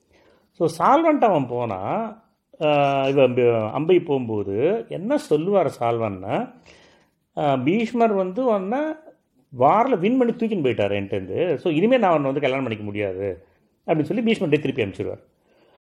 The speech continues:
பீஷ்மர்ட்ட அம்பை வந்து சொல்லும்போது பீஷ்மர் என்ன சொல்லுவார்னா, "நான் வந்து சத்தியம் பண்ணியிருக்கேன், லைஃப் முழுக்க நான் பிரம்மச்சரியா தான் இருப்பேன்னு சொல்லிட்டு, அதனால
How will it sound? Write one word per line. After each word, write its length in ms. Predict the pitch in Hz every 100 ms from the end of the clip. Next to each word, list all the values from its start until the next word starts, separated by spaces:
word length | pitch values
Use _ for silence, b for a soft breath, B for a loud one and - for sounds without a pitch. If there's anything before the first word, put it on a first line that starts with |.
| _ _ _ _ _
பீஷ்மர்ட்ட 800 | 202 269 285 269 254 233 214 208
அம்பை 480 | 170 180 185 196 170
வந்து 300 | 170 160 160
சொல்லும்போது 580 | - 143 135 131 147 190
பீஷ்மர் 300 | 180 - 185
என்ன 140 | 151 147
சொல்லுவார்னா, 600 | 139 127 120 123 190 302 - b b b _
"நான் 320 | 139 170 208
வந்து 640 | 196 185 175 220 285 311 311 - _ _
சத்தியம் 400 | - - 233 190
பண்ணியிருக்கேன், 600 | 147 127 107 110 104 98 _ _ _ _ -
லைஃப் 220 | 135 165
முழுக்க 440 | 160 156 160 - 202
நான் 200 | 185 131
பிரம்மச்சரியா 600 | 123 131 120 131 120 113
தான் 160 | 135
இருப்பேன்னு 400 | 117 113 113 120
சொல்லிட்டு, 580 | 107 104 95 - 92 92 b b b b
அதனால 760 | - 127 175 180 160 214 370